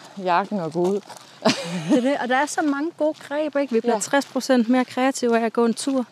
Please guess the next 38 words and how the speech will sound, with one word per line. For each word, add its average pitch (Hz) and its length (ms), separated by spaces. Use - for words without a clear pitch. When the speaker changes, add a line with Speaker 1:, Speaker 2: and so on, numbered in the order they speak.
Speaker 2:
Vi 240 140
bliver 240 240
mere 240 360
innovative. 220 800
Vi 220 420
samarbejder 247 680
bedre. 247 440
Speaker 1:
Mm. 190 260
Speaker 2:
Vi 220 60
løser 262 340
vores 220 220
opgaver 226 500
med 202 120
højere 240 320
kvalitet, 247 520
hvis 220 160
vi 247 60
har 214 40
psykologisk 247 460
tryghed. 233 360
Speaker 1:
Ja. 185 60
Speaker 2:
Altså, 262 300
og 247 160
så - 140
det 262 100
er 262 40
det 277 120
der 339 100
med, 294 340
at 226 200
det 226 180
regenerative 226 800
og 233 140
det 220 100
menneskelige, 226 500
det 214 120
hænger 226 200
sammen. 240 460